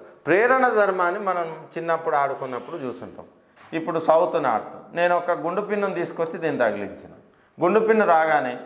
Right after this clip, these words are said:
ఇక్కడ నార్త్ ఉంది కాబట్టి దీని గుండు సౌత్ అవుతుంది, దీని తోక నార్త్ అవుతుంది. దీనికి ఇంకొక గుండు పిన్ను తెచ్చి తగిలియచ్చు, ఇది నార్త్ కాబట్టి ఇది సౌత్ అవుతుంది, ఇది నార్త్ అవుతుంది.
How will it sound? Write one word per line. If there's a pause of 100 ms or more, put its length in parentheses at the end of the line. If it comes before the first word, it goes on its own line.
(160)
ఇక్కడ
నార్త్
ఉంది
కాబట్టి
దీని
గుండు
సౌత్
అవుతుంది, (760)
దీని
తోక
నార్త్
అవుతుంది. (1800)
దీనికి
ఇంకొక
గుండు
పిన్ను
తెచ్చి
తగిలియచ్చు, (580)
ఇది
నార్త్
కాబట్టి
ఇది
సౌత్
అవుతుంది, (200)
ఇది
నార్త్
అవుతుంది.